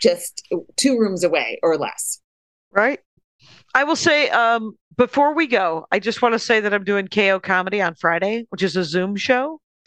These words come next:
Speaker 1: Yeah.
Speaker 2: So if people like, you know, everybody's everywhere and you're listening, you would wanna maybe go to a Zoom show. And it's, I don't even know about plugging stuff on Twitter. I thought about reporting a tweet this morning,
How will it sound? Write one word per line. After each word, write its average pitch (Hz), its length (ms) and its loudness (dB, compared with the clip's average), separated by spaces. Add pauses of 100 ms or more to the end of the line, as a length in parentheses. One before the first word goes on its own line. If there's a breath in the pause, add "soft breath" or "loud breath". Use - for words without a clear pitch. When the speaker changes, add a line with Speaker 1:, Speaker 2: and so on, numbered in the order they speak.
(100)
Speaker 1:
Yeah. 202 280 0
Speaker 2:
So 233 200 2
if - 100 -8
people 262 300 2
like, 226 400 -2
you 233 140 0
know, 208 320 0
everybody's 247 480 0
everywhere 226 680 0 (220)
and 202 100 -4
you're 202 140 -2
listening, 190 580 -2 (200)
you 214 140 -2
would 214 180 -2
wanna 214 360 2 (160)
maybe 208 280 0
go 208 180 2
to 196 120 0
a 202 80 0
Zoom 233 220 -2
show. 185 280 0 (380 loud breath)
And 254 120 4
it's, 254 220 -2 (100)
I 240 120 2
don't 311 140 0
even 262 280 -4
know 285 420 0
about 226 300 0
plugging 302 400 -2
stuff - 300 -2
on 175 140 -4
Twitter. 208 340 0 (300 loud breath)
I 277 200 2
thought 359 240 2
about 277 300 0 (400)
reporting 240 720 0
a 214 60 0
tweet 233 360 -6
this - 220 -6
morning, 330 320 0